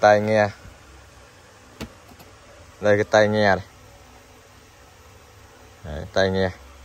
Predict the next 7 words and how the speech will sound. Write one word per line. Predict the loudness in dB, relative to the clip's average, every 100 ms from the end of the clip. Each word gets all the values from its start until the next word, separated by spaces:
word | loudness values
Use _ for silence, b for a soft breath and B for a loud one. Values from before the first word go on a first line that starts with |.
| -8
Jack | -2 -2 -2 -2
cắm | 0 -2 -18 -20 -12
và | -2
tai | 0
nghe. | 0 -4 -8 -18 -20 -20 -20 -20 -20 -20 _ -20 -18 -4
Ngon | -2 0
chưa? | 0